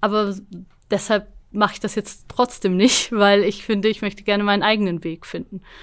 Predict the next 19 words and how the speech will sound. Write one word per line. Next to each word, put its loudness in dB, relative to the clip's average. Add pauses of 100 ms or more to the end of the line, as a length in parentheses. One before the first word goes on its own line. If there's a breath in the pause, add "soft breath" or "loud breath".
(220 loud breath)
Und 0
ich -4
möchte 0
auch, 2
was 0
eben 0
Wohnsituation 2
und -2
alle 2
möglichen -4 (580 loud breath)
Sachen 0
angeht, -2 (100)
auch 2
mir 2
möglichst -4
viel -6
Freiheit 2 (260)
nehmen, 4
um -2